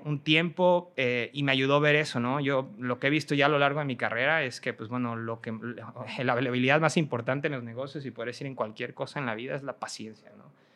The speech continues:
Es como dicen, si hace diez años hubieras puesto un dólar en Netflix,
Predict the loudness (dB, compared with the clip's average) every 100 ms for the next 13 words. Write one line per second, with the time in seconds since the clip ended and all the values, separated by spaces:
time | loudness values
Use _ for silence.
0 | _ _ _ -4 -2 0 0 -2 0 0
1 | 0 0 0 0 -2 -2 -4 -10 -20 -20
2 | _ -6 -4 -4 -6 -6 -6 -4 2 4
3 | 6 6 4 0 -2 -4 -6 -16